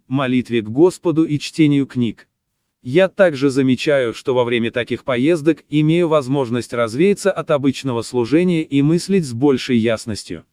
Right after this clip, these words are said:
И именно в это время Господь полагает мне на сердце то, что представляет чрезвычайную важность для меня и для тех людей, кому я служу. Во время одной из моих последних поездок Бог заронил в мое сердце заботу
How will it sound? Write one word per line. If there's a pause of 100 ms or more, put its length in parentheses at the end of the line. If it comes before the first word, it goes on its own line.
(380)
И
именно
в
это
время
Господь
полагает
мне
на
сердце
то,
что
представляет
чрезвычайную
важность
для
меня
и
для
тех
людей,
кому
я
служу. (680)
Во
время
одной
из
моих
последних
поездок
Бог
заронил
в
мое
сердце
заботу